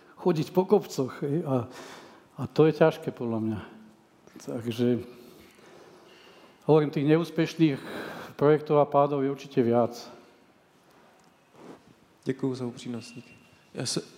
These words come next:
Speaker 3: já se možná zeptám, potom předám, potom předám slovo. Ty, eh, jezdíš po spoustě firmách. Eh, co, co vidíš, co ty firmy jako kdyby řeší? Eh, co je, co je teďka jako, co je pálí?
Speaker 1: No, ja vidím,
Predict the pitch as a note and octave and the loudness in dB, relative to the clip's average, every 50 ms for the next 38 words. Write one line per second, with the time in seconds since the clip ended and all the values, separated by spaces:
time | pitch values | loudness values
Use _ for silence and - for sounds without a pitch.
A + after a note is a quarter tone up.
0 | - - - - C#3 - C3+ C3 C3 B2 C3+ C3+ B2+ B2+ A#2 - A#2 A#2+ A#2+ - | -20 -20 -18 -14 -8 -6 -4 -4 -4 -2 -2 -2 -2 -4 -4 -4 -6 -6 -4 -4
1 | A#2+ - B2 A#2+ - - A#2+ A#2 A#2 A#2 A#2+ A#2+ - A#2+ - B2 B2+ - C3 B2+ | -4 -4 -4 -8 -4 -4 -4 -4 -4 -4 -6 -8 -10 -6 -6 -6 -6 -4 -4 -4
2 | C3 B2+ - B2 A#2+ A#2+ B2 B2 - C3+ B2 - - - - - _ _ - - | -4 -4 -4 -6 -4 -4 -4 -4 -4 -6 -6 -6 -10 -20 -20 -20 _ _ -12 -6
3 | - C3 B2 B2 B2 B2 A#2+ A#2+ B2 B2 C3 C3+ C3+ C3 C3+ C3 C3 C3 C3 C3 | -4 -2 -2 -2 -4 -4 -4 -4 -4 -6 -6 -6 -2 -2 -2 -2 -2 -6 -12 -12
4 | - - - C3 A#2+ - - A#2+ A#2+ A#2+ - - B2+ - - B2 - A#2 G#2+ G#2 | -12 -6 -6 -6 -6 -4 -6 -6 -6 -6 -4 -4 -6 -2 -2 -6 -4 -4 -8 -8
5 | G#2 - - - - - - - B2+ B2 B2 A#2+ - - C3 - - - - - | -10 -14 -16 -20 -20 -16 -10 -6 -4 -4 -2 -2 -4 -4 -6 -8 -12 -16 -18 -12
6 | - - - D#3 E3 - - - D#3+ D3+ D3 C3 B2 A#2 - - C3 - - C#3 | -8 -4 -4 -4 -4 -4 -6 -6 -4 -4 -4 -6 -6 -10 -6 -6 -6 -4 -4 -4
7 | - D3 B2 C3 C3 B2 - - B2 C3 B2 A#2+ C3 B2+ - B2+ A2+ - - - | -4 -4 -4 -2 -6 -6 -6 -8 -6 -6 -4 -2 -2 -2 -2 -4 -8 -6 -8 -10
8 | A#2 A#2 A#2+ - - - - C3 A#2+ A#2 A#2 A#2 A#2 A#2+ A#2+ - - B2+ - - | -10 -12 -14 -16 -14 -10 -6 -4 -4 -2 -2 -4 -4 -6 -4 -2 -2 -2 -2 0
9 | - C3+ C3 - C3 - - C#3 B2+ - - C3 - - C3+ C3 - C3+ A#2 A#2 | -2 -2 -2 -2 -8 -6 -4 -4 -4 -2 -4 -6 -2 -2 -2 0 0 -2 -2 -2
10 | A2+ A2+ A2 A2 - - - - - - - - - - - - - - - - | -4 -6 -10 -12 -16 -20 -20 -20 -20 -20 -20 -20 -20 -20 -20 -20 -20 -20 -20 -20
11 | - - - B2+ C#3+ D3+ D#3 D3+ C#3+ D#3 F3 F#3 G3 G#3 G#3 G3+ F#3+ E3 B2+ B2 | -16 -2 0 2 2 2 0 4 6 6 6 6 4 2 2 0 0 -2 -4 -6
12 | - | -12